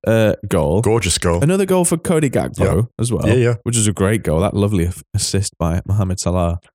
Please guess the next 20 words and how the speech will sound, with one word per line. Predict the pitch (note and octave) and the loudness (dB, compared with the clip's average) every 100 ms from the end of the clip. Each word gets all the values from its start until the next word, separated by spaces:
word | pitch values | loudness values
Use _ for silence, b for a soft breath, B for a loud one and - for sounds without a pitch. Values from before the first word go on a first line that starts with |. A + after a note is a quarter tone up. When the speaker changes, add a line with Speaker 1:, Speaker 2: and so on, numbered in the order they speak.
| _ _ _ _ _ _ - | _ _ _ _ _ _ -4
Speaker 1:
Um, | - A#2 A#2+ A2+ _ _ _ _ _ _ _ _ _ - | 0 2 2 -2 _ _ _ _ _ _ _ _ _ -6
what | E3+ | -4
difference | F#3+ G3 F3+ | -2 0 0
a | |
week | D3 C#3+ F#3 - | 2 0 0 0
makes. | G#2+ D2 | 0 0
Speaker 2:
Signs | A#2 B2 | 0 0
of | A#2 | 0
life | G#2 B2+ F3 - | 0 2 2 0
at | A2 | -2
Liverpool. | G#2 F#2 - F2 - | -2 -2 -2 -4 -2
Signs | - A2 A#2+ A#2+ | -2 0 2 0
of | A2+ | 2
life. | C3+ A#2 - _ _ - | 0 0 -4 _ _ -4
Speaker 1:
Klopp's | D#3 C3+ | -2 0
just | B2 | 0
like, | G#2 F#2 - - _ _ _ - | 0 0 -4 -12 _ _ _ -6
"Feels | F2+ F2 | -4 -2
good. | - E2+ | -2 0
Speaker 2:
Yeah. | E2+ D2 | 0 -4